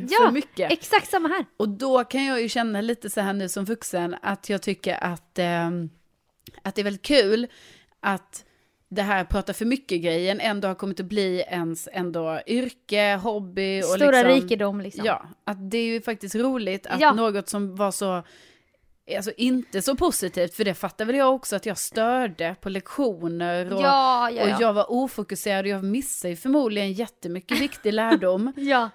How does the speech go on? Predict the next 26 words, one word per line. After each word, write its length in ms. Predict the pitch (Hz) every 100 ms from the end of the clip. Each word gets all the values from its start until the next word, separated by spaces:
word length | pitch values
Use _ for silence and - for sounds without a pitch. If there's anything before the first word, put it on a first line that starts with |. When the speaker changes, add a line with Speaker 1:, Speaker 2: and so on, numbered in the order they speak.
| _
Speaker 2:
Alltså 280 | 202 202 202
så. 260 | 202 165
Speaker 1:
Och 60 | 247
man 140 | 285
blev 120 | 269 -
utkastad 540 | 269 262 208 - 202
ibland. 320 | 208 - 208 -
Speaker 2:
Ja, 300 | - 233 285
men 140 | 269 220
när 80 |
man 160 | 208 190
pratar 260 | 190 180 165
för 80 | 160
mycket. 320 | 143 - -
Speaker 1:
Ja. 80 | 262
Speaker 2:
Ja, 200 | 311 349
absolut. 460 | - 240 262 185 - -
Speaker 1:
Ja. 180 | 247
Speaker 2:
Eh, 160 | 214 214 -
men 360 | 233 226 220 -
då 280 | 208 208 233
är 80 | 240
det 80 | 247
ändå 180 | 233
kul 360 | 226 233 202 196
att 380 | - 180 -